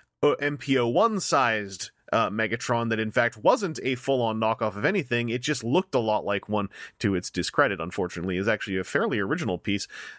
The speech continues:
That's not what we're talking about, though. Um, so yeah, that's our on topic, what we got this week. Uh, hope that you all, um, feel satisfied, 'cause now we're gonna get off topic. Dirty.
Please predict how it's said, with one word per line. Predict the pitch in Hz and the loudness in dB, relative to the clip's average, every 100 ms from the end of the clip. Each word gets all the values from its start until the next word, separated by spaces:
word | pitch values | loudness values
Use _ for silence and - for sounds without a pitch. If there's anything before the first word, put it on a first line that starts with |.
| - | -4
That's | - - 107 | -2 0 0
not | 101 - - | 0 -2 -6
what | 73 - | -4 -4
we're | |
talking | - 107 110 76 | -2 0 0 -4
about, | 57 55 - | -6 -6 -6
though. | - - - - _ _ - | -8 -10 -14 -20 _ _ 0
Um, | 120 139 131 123 113 101 _ _ _ _ - | 2 4 2 0 -2 -8 _ _ _ _ 0
so | 202 | 2
yeah, | 208 - _ | 2 -2 _
that's | - 110 | -2 2
our | 135 | 0
on | 127 | 0
topic, | 127 120 117 | 0 -2 -2
what | 117 | -2
we | 82 | -2
got | 90 139 - | 0 0 -2
this | - | -6
week. | 85 147 - - _ - | -4 -4 -8 -20 _ -4
Uh, | 92 92 85 87 | -2 0 -2 -2
hope | 123 123 | -4 -6
that | 101 - | -6 -2
you | 95 | -2
all, | 92 87 92 - | 0 -2 -6 -8
um, | - 57 58 50 50 - | -4 -4 -4 -6 -10 -16
feel | - 82 78 | -6 -4 -2
satisfied, | 101 98 98 87 95 98 | 0 -2 -2 0 0 -2
'cause | 98 | 0
now | 120 | 2
we're | 143 | 2
gonna | 139 131 | 0 0
get | 123 | 2
off | 117 143 | 2 0
topic. | - 123 110 98 - - - - - 113 110 | 0 2 2 -2 -6 -14 -16 -16 -8 -4 -2
Dirty. | - 135 143 104 - 98 | 0 2 2 0 -2 -4